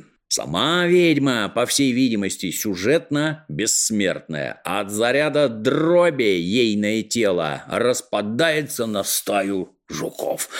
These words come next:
а потом собирается обратно, как ни в чём не бывало. Так что, может, похмелье в сюжете всё-таки фигурирует. Рабочее название у восьмой части —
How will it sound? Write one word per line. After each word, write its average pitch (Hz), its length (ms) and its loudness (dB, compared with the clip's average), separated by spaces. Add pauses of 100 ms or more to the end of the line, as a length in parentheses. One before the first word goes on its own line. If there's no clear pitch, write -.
(100)
а 117 100 0
потом 101 380 -6
собирается 76 720 -6
обратно, 73 680 -8
как - 220 -8
ни 78 120 -8
в - 100 -10
чём 80 380 -4 (180)
не 76 200 -8
бывало. - 680 -6 (320)
Так 170 160 0
что, 147 140 0
может, 139 320 2
похмелье 127 560 2
в - 80 -6
сюжете 101 640 0
всё-таки 85 480 -2
фигурирует. 80 880 -2 (380)
Рабочее 147 580 2
название 165 480 2
у 139 80 2
восьмой 123 380 0
части — 87 500 -2